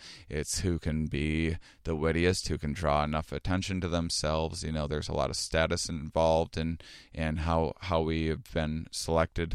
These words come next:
through evolution. And then, and then also in terms of our ability to, uh,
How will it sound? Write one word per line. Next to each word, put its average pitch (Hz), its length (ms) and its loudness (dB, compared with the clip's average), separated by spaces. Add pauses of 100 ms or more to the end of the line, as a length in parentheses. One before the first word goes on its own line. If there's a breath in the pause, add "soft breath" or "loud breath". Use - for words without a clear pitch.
through 85 260 0
evolution. 87 480 0
And 98 100 2
then, 98 280 4 (440 loud breath)
and 120 160 6
then 131 140 8 (160)
also 110 560 10
in 104 160 4
terms 107 380 4
of 101 200 6
our 98 240 12
ability 95 640 6
to, 85 640 2 (120)
uh, 80 440 4